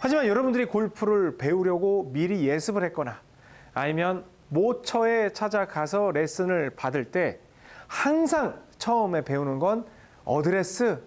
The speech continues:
뭐, 셋업, 준비 동작 이런 걸 배우게 되는데요. 그때부터 뭐 그립은 어떻게 잡아야 된다,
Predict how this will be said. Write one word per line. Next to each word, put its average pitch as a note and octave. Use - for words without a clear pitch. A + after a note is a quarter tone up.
뭐, A#2+
셋업, G#3
준비 E3
동작 G3+
이런 D#3+
걸 D#3
배우게 C3
되는데요. B2+
그때부터 F3+
뭐 E3
그립은 E3+
어떻게 D#3+
잡아야 D3+
된다, D3+